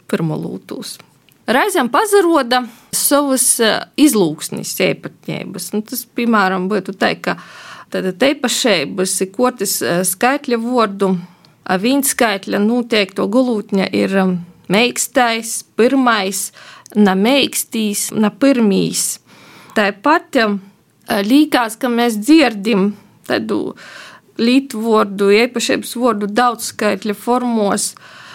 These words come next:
cītū igolā, piemēram, kolni, vasali, bet tomēr mēs rakstam pēc vienas paradigmas, un tī ir meikstais i.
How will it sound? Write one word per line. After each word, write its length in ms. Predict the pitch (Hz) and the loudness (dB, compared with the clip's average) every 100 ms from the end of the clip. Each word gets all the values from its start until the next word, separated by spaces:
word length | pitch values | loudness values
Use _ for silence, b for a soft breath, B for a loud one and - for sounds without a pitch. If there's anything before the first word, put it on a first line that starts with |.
| B | B
cītū 480 | - 269 233 247 226 - 415 | 0 2 0 -2 2 4 4
igolā, 560 | 247 214 202 175 156 - | 4 2 2 2 0 -2
piemēram, 680 | 180 180 170 180 180 175 | -2 0 0 0 -2 -4
kolni, 760 | - 240 226 208 196 196 190 190 - | 0 0 2 0 0 0 0 -4 -8
vasali, 760 | 175 190 226 - 220 196 190 | -2 0 0 -2 0 0 -2
bet 420 | 190 196 214 - B B B B | -6 -4 -4 -6 B B B B
tomēr 460 | 254 285 311 220 202 _ | 2 4 4 2 -2 _
mēs 240 | 202 208 247 | -4 0 2
rakstam 340 | 269 269 214 | 0 0 -2
pēc 200 | 208 - | -2 -4
vienas 280 | 247 208 196 | 0 0 0
paradigmas, 760 | 190 277 359 254 254 226 214 - | 0 0 0 -2 -2 0 0 -2
un 100 | 202 | -4
tī 280 | - 254 220 | -2 0 2
ir 120 | 196 | 2
meikstais 960 | 208 220 196 - - 190 185 180 - b b _ | 2 2 0 -4 -2 -2 -2 -6 -8 b b _
i. 240 | 214 175 | -2 -2